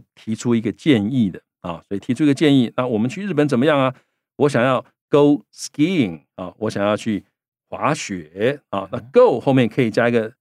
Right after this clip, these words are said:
V I N G来表示从事某一个活动。例如你可以说let's go，大家最喜欢的let's go shopping，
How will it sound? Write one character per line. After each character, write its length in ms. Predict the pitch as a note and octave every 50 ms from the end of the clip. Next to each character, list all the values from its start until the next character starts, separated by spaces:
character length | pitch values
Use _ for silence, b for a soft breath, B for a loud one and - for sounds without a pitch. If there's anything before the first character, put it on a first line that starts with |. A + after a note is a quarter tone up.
| _ _ _
V 140 | - C3+ C#3 C#3
I 160 | B2 B2+ C3
N 140 | C3 C3 B2
G 300 | - B2 B2 C3+ - - -
来 100 | F#2 F#2+
表 240 | - - F#2 E2+ F#2
示 260 | - - A#2 G#2+ - _ _
从 200 | _ - G2+ A2
事 200 | B2+ - - B2+
某 280 | G#2 G2 G2 E2+ D#2+ F#2+
一 60 | C3
个 100 | C3+ A#2
活 240 | - - F#2 F2 G2
动。 220 | - B2 A2+ - _ _ _ _ _ _ _ _ _ -
例 80 | C3
如 100 | B2+ A#2+
你 80 | A2 A2
可 100 | A#2 C3
以 40 | A#2+
说 200 | A#2 C3 B2 A#2 B2
let's 280 | A2+ C3+ C#3 C3+ - - -
go， 240 | B2+ A#2 A2+ A2 A2+
大 100 | A#2 G#2+
家 80 | G#2+
最 140 | - A2+ G2+
喜 140 | - - F#2+
欢 60 | F#2+
的 120 | G2 F2+
let's 220 | F2 B2 C3 - -
go 140 | - A2+ G#2+
shopping， 600 | - - - C3 C3 C#3 - - A2+ G2 F2